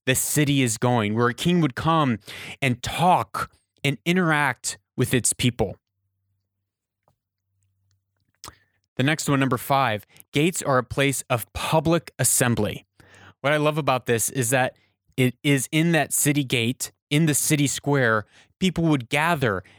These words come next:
and they'd be able to voice their opinions. They'd be able to voice their needs. They'd be able to, to voice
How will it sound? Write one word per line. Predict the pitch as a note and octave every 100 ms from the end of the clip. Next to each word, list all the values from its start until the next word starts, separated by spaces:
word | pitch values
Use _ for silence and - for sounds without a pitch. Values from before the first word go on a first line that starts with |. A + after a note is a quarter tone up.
| -
and | C#3+
they'd | C#3+ B2+
be | C#3+
able | C#3+
to | C3
voice | A#2 A#2 C3+ C#3 - - _ _ -
their | A#2+ G#2+
opinions. | - C3+ C#3 D3 D#3 - - _
They'd | B2+ A#2+
be | C3
able | B2+
to | A#2
voice | A2 A#2+ A#2+ - - -
their | A#2+ A#2
needs. | A2 A#2+ C3 D3 - - - -
They'd | B2+ B2
be | B2+
able | B2 B2
to, | - A#2+ - -
to | C3+
voice | A2 G#2+ A#2 B2+ C3+ C3+ -